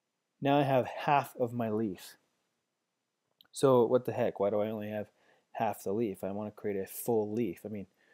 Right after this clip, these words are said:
when's the last time you ever saw just half of a leaf? So we're gonna create the other side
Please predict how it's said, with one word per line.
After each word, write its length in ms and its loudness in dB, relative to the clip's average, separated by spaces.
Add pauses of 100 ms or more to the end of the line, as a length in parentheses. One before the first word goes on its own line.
(400)
when's 180 -6
the 60 0
last 200 0
time 140 -6
you 60 -6
ever 100 -4
saw 220 -4
just 280 -10 (100)
half 460 -6
of 160 -8
a 60 -8
leaf? 400 -8 (1600)
So 420 6
we're 140 4
gonna 180 6
create 460 2
the 140 0
other 200 6
side 540 2